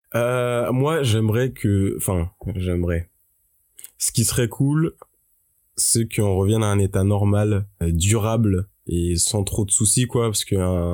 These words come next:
un troisième reconfinement, euh, je pense que ça pourrait être très, très, euh, compliqué. Et puis même, euh, pour le moral, euh, ouais, confinement, pas confinement,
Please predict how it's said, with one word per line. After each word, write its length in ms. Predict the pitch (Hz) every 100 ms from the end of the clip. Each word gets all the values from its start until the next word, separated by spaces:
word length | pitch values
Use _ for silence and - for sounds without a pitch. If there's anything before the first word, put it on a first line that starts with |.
| 87 87 92 85
un 60 |
troisième 340 | 95 - 101 104
reconfinement, 760 | 98 98 101 - 110 113 104
euh, 220 | 90 87 87 - _ _ _
je 140 | -
pense 160 | - 104
que 100 | -
ça 120 | -
pourrait 200 | 92 90
être 100 | -
très, 200 | - 98
très, 240 | - -
euh, 360 | 101 92 85 87 98 _ _ _ _ _
compliqué. 560 | - 95 - 98 117 139 - _ _ _ _ _ - - - - _ -
Et 100 | 107
puis 180 | - 120
même, 260 | 131 123
euh, 160 | 113 107
pour 220 | 101 113
le 260 | 107 107 107
moral, 460 | 107 117 120 120
euh, 340 | 107 95 98 95
ouais, 260 | 101 110
confinement, 440 | 113 107 - 113 107
pas 120 | 107
confinement, 760 | - 107 - 104 107 104 104